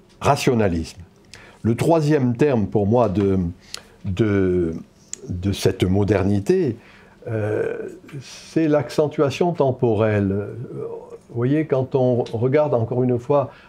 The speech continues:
la constitution des civilisations, on voit que, euh,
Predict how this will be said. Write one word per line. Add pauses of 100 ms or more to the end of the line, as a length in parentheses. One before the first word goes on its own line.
(140)
la
constitution
des
civilisations, (920)
on
voit
que, (420)
euh,